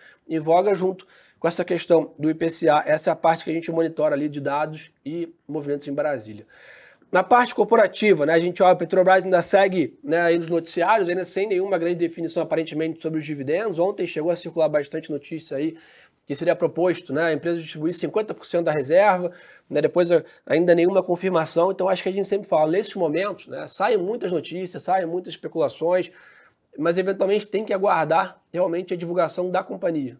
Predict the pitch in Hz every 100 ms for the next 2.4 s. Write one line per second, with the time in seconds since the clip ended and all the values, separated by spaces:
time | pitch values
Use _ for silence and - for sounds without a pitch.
0 | - 147 139 147 160 165 - _ _ -
1 | 165 165 160 151 143 175 190 - 151 -
2 | 196 214 175